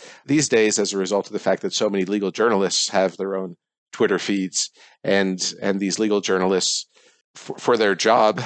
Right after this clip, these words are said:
uh, you know, ha-, have to stay on top of what's going on in, in, in all of these courts throughout the nation. They've, they've gone ahead and subscribed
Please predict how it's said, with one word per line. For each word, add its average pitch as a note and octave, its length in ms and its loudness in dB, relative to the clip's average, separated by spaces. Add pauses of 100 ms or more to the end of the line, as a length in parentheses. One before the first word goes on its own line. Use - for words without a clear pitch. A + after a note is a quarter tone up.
uh, G2+ 260 4 (180)
you G2+ 60 -8
know, F2+ 140 2
ha-, - 580 -6
have A2+ 300 -2
to G2+ 360 -2
stay A2 260 2
on G2 140 4
top F#2+ 260 0
of F#2 120 -6
what's F#2+ 160 -2
going F#2+ 260 2
on A#2+ 280 2 (320)
in, - 160 -6
in, G2+ 320 -2
in G2+ 160 -4
all F#2 180 2
of F2 80 -4
these F#2 180 -6
courts - 320 -6
throughout F#2 240 -2
the F#2+ 80 -4
nation. F2+ 360 -4
They've, G#2+ 320 0
they've B2 180 0
gone A#2 220 2
ahead G2+ 240 0
and F#2 140 -4
subscribed F#2+ 680 0